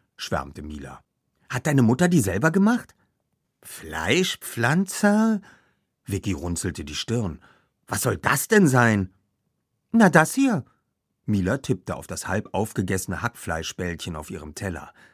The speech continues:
"Ach, du meinst die Buletten", sagte Vicky. Jetzt schauten Konrad und Mila,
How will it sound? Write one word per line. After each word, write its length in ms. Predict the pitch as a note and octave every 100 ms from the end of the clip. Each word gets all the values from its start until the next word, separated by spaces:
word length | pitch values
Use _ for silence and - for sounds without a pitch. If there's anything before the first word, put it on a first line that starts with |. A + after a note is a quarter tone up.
| _ _ _ _ _ _ -
"Ach, 140 | F3+
du 100 | A#3
meinst 300 | G3+ G3+ G3+
die 60 | G#3+
Buletten", 600 | E3+ A#2+ F3 G3 C#3+ - - _ _
sagte 400 | - F#2+ D2 D2
Vicky. 360 | D2 - C#2+ _ _ _ _ _ _ _
Jetzt 380 | - D#2 - -
schauten 340 | A2+ F#2 D#2+
Konrad 540 | D#2 F#2+ D#2+ D#2+ A2 B2
und 180 | G2 F2+
Mila, 400 | F2 F2+ G#2+